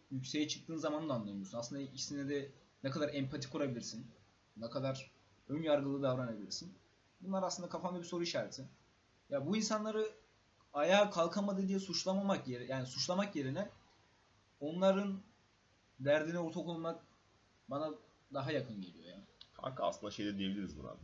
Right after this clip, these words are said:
Speaker 2: Düştüğün nokta ne kadar yüksekse şiddet o kadar fazladır.
Speaker 1: Evet.
Speaker 2: Değil mi?
Speaker 1: Evet. Kesinlikle.
Speaker 2: İyi laf, yaz bunu. Gerçi benim değil büyük ihtimalle.
Speaker 1: Ya biz burada birbirimizi destekliyoruz hep.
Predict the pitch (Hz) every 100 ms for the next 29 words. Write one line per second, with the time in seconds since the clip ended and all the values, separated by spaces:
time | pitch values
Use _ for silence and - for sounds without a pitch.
0 | 85 95 92 - 120 123 107 98 - 80
1 | 67 69 80 113 95 90 - 120 - 92
2 | 95 - 87 87 - 85 78 - 73 71
3 | 67 - _ 117 113 104 - - 104 -
4 | 107 104 98 - - _ _ _ - 113
5 | 123 120 110 92 92 78 76 80 82 78
6 | 65 - - _ _ _ - - - 87
7 | 92 95 71 64 65 62 92 127 131 131
8 | - - 120 123 127 139 143 - 131 131
9 | 139 147 143 127 127 127 139 120 120